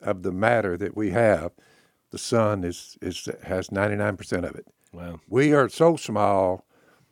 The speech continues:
Speaker 1: that we, I said, "Well, I knew we were a speck, Dan, from just looking,
Speaker 2: <laughs>
Speaker 1: at, you know, at the planets on the left and the right. I knew we were not that large." The sun, it, it takes up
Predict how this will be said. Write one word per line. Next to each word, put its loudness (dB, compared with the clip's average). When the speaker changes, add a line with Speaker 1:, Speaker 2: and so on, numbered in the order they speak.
Speaker 1:
that 0
we, 4
I 4
said, -4
"Well, 2
I 6
knew 8
we 4
were 0
a -2
speck, 0
Dan, 0
from -6
just 0
looking, 4
Speaker 2:
<laughs> -14
Speaker 1:
at, 2
you -4
know, 4
at 0
the -16
planets 0
on -2
the -2
left 6
and -6
the -4
right. 6
I -8
knew 6
we 8
were 0
not 0
that 0
large." 2
The 0
sun, 4
it, -18
it -2
takes 0
up 2